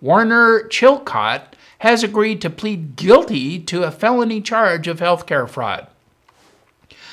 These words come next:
The plea agreement is part of a global settlement with the United States in which Warner Chilcott has agreed to pay a hundred and twenty-five million dollars to resolve its criminal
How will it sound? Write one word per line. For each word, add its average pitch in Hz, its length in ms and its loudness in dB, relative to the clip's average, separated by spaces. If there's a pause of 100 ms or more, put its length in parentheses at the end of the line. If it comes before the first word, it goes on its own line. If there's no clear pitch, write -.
(140)
The 131 120 -2
plea 196 240 2
agreement 156 420 -4
is 185 80 -8
part 196 280 0
of 190 100 -4
a 190 40 -6
global 190 440 0
settlement 185 640 -4
with 156 180 -6
the 147 320 -10
United 160 560 -2
States 185 500 -2 (280)
in 147 220 -2
which 160 260 -4
Warner 196 480 2
Chilcott 214 640 0
has 139 180 -6
agreed 185 400 -4
to 165 80 -6
pay 165 500 -6 (260)
a 143 120 2
hundred 220 240 0
and 180 100 -6
twenty-five 196 540 0
million 175 640 0
dollars 143 480 0
to 139 120 -14
resolve 151 520 0
its 131 160 -10
criminal 165 580 -4